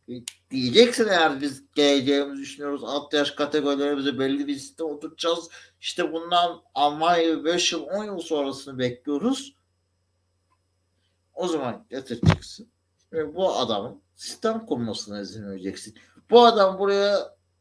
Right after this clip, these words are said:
senin milli takımını başarılı yapmak için gelmedi.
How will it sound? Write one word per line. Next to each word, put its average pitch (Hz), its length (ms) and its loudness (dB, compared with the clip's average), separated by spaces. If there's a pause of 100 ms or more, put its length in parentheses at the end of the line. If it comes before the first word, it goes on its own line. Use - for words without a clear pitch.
(100)
senin 180 520 -8
milli 165 320 -6
takımını 185 460 0
başarılı 175 380 0
yapmak 185 340 -2
için 185 220 -6
gelmedi. 214 500 4